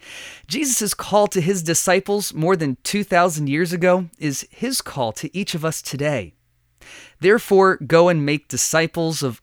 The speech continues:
all nations, baptizing them in the name of the Father and of the Son and of the Holy Spirit, and teaching them to obey everything I have commanded you. And surely I am with you always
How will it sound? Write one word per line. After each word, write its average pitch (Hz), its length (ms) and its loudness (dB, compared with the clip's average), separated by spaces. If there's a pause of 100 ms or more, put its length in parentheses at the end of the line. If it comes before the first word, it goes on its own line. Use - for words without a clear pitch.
all 160 220 4
nations, 117 680 -4 (240)
baptizing 151 680 0
them 131 200 -2
in 170 80 -4
the 123 80 -2
name 139 300 0
of 190 100 0
the 120 80 -8
Father 143 540 0 (300)
and 147 160 -4
of 123 120 -2
the 113 80 -8
Son 156 480 -2 (300)
and 123 140 -6
of 123 100 -6
the 113 100 -8
Holy 123 300 -6
Spirit, 107 540 -6 (340)
and 139 160 -4
teaching 214 340 -2
them 147 200 0
to 185 160 -2
obey 175 340 2
everything 214 440 -2
I 120 120 2
have 117 140 -6
commanded 117 400 -6
you. 90 200 -12 (480)
And 123 140 -8
surely 175 580 0
I 135 160 -6
am 135 160 -2
with 123 320 -4
you 135 280 -2
always 113 600 -6